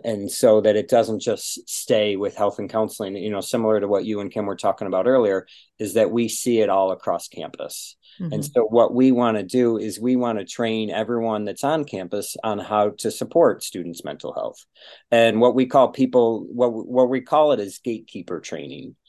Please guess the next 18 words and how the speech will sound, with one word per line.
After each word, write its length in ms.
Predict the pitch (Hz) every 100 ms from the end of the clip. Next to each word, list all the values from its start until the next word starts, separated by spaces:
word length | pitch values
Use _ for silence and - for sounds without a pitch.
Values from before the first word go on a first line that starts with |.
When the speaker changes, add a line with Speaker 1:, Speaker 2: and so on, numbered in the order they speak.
| _ _ -
Speaker 1:
So 180 | -
what 240 | 113 120 110
gatekeepers 720 | 135 131 - 127 123 104 104
are, 260 | 101 98
are 120 | 87 101
people 380 | - 127 120
that 160 | 110 104
are 140 | 104
in 80 | 107
a 80 | 101
position 520 | - 95 104 - 92
to 120 | - 107
notice 500 | 104 101 95 90 -
someone 280 | 98 92
that 160 | 90 87
might 180 | 90 82
be 120 | 87
struggling. 600 | - 90 78 69 - -